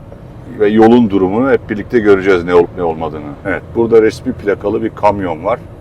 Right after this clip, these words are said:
Yol çalışması için altmış S A sekiz yüz yirmi beş. O kamyondan çal-, asfalt getirmişler. Burada, e,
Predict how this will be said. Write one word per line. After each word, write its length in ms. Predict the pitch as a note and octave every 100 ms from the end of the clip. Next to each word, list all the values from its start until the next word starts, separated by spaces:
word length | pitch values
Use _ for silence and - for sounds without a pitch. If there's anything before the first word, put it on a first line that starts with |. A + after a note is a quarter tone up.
| - - - - - - - -
Yol 220 | G2+ A2+ G#2
çalışması 640 | - F#2+ F2 - E2+ -
için 240 | E2+ E2+ D2 - -
altmış 720 | G2 - G#2+ B2 - - -
S 360 | - A2 F#2+
A 220 | G2+ A2+
sekiz 340 | A#2 G#2+ F#2 G2
yüz 100 | F#2+
yirmi 180 | G2 G2+
beş. 300 | E2+ - - - -
O 280 | G2+ G2+ F#2
kamyondan 680 | - G#2+ G#2 F#2+ F2 A#2 B2+ - - - -
çal-, 220 | G#2+ G2+ -
asfalt 400 | G2+ G2 A#2 A2
getirmişler. 580 | F#2 E2 D#2 D2+ E2+ B2+ G#2
Burada, 440 | A2 G#2 E2+ B2 B2+ - - - - - - - - - - - - -
e, 40 | F#2